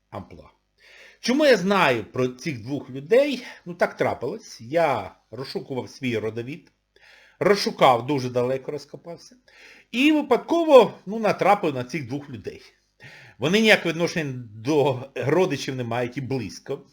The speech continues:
<laughs> Навіть не з одної, не з іншої сторони, так що ніяк. Але просто получилось так, що вони жили в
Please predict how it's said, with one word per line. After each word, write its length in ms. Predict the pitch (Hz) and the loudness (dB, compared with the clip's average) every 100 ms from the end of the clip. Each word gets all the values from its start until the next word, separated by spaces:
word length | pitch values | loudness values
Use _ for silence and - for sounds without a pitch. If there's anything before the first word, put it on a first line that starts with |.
| - - 143 | -8 -8 -10
<laughs> 340 | - - - | -12 -16 0
Навіть 340 | 147 165 - | 6 6 4
не 100 | 143 | -4
з 80 | 131 | -2
одної, 280 | 156 151 156 | -2 -2 -4
не 120 | 135 | -4
з 80 | 120 | -6
іншої 240 | 123 123 | -6 -8
сторони, 460 | 110 - 107 101 104 | -6 -4 -4 -6 -12
так 280 | - 101 - | -10 -10 -10
що 120 | 113 - _ - | -18 -20 _ -12
ніяк. 360 | 139 127 90 - - - - - | -6 -6 -6 -12 -20 -20 -16 -2
Але 200 | 151 214 | 0 2
просто 360 | 208 185 196 | -2 -2 -4
получилось 720 | 185 _ - 170 156 202 170 - | -4 _ -10 -8 -6 -4 -6 -2
так, 240 | 214 220 | -2 -2
що 280 | - - 156 | -8 -8 -6
вони 420 | 135 147 175 180 | -6 -6 -6 -8
жили 560 | 135 131 185 196 160 | -8 -8 -6 -6 -4
в 100 | 131 | -6